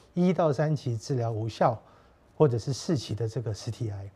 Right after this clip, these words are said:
那各个医院他们所通过的这个项目呢，都不，啊，都不太一样。所以如果说对这细胞治疗有兴趣的人呢，可能要去看一下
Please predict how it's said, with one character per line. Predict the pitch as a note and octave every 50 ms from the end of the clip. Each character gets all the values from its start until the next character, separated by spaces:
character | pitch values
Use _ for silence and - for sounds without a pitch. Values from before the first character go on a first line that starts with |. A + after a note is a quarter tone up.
| - - - - - - _ -
那 | E3 E3 E3
各 | D#3 D#3+ G#3 G3
个 | E3 D#3
医 | D#3 F3 F3+
院 | F#3+ G3 G3 E3 D3+
他 | - D#3+
们 | D#3 D#3 C#3+
所 | - B2
通 | A2 - - F3 F3+
过 | E3+ - F3+
的 | D3 C3+
这 | A#2+ C3+ C#3
个 | B2 A#2+
项 | - - C#3 C3
目 | C3 B2 A#2
呢， | A2+ G#2
都 | G2+ C3
不， | A#2 - - - A2 - -
啊， | C3 A2
都 | A2 - C#3
不 | - -
太 | A2+ - B2
一 | G#2+ G#2+ A#2
样。 | C3 A#2+ A2+ - - - - - - - _
所 | - - E3
以 | D3+
如 | C#3 C#3+ D#3
果 | D3 C#3+
说 | A#2+ - D3 C#3+ C#3+ D3 C#3+ - - - _ _ -
对 | - D#3+
这 | C#3 D#3
细 | D3 - - D#3+
胞 | C3 D3+ C#3+
治 | B2
疗 | C#3 C3+
有 | B2 A2+ A2
兴 | G#2+ - - G3+ F3
趣 | D#3 -
的 | D#3+ C#3 B2
人 | A#2 A2+ A2+
呢， | A2 A2+ A2+ -
可 | - B2
能 | A#2+ A#2
要 | C3 C3
去 | C3 C3
看 | C3 - - E3+ C#3
一 | C3
下 | A#2 - D3+ B2+